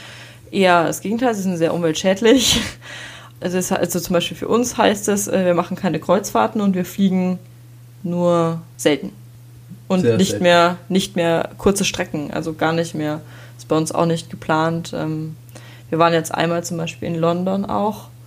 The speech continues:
Speaker 1: für zwei, drei Tage und, weil das war beruflich und das würde ich mittlerweile nicht mehr machen, weil ich mich viel mehr informiert habe und das sind halt einfach dann, ja,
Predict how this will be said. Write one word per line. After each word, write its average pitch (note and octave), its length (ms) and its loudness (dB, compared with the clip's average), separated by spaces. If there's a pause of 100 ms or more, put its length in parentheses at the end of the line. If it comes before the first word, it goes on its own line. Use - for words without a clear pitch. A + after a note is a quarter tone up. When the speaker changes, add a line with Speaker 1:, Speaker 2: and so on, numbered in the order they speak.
(420)
Speaker 1:
für F3+ 400 0
zwei, E3+ 260 2
drei E3+ 180 2
Tage F3+ 720 0
und, E3+ 420 -2 (560)
weil E3 200 2
das D#3+ 120 -2
war E3 120 2
beruflich F#3 640 -2
und F3 120 -4
das - 160 -8
würde F3 140 2
ich - 120 -8
mittlerweile D#3+ 400 2
nicht D3+ 240 -6
mehr D3 120 0
machen, D3 380 -4 (520)
weil - 340 4
ich E3+ 140 2
mich F3+ 160 0
viel F#3+ 120 2
mehr F3+ 120 6
informiert E3+ 500 2
habe E3+ 480 4
und E3 440 -6 (520)
das F#3 180 2
sind F#3+ 140 2
halt F3+ 160 2
einfach E3+ 320 -4
dann, E3 460 -2 (540)
ja, - 120 -6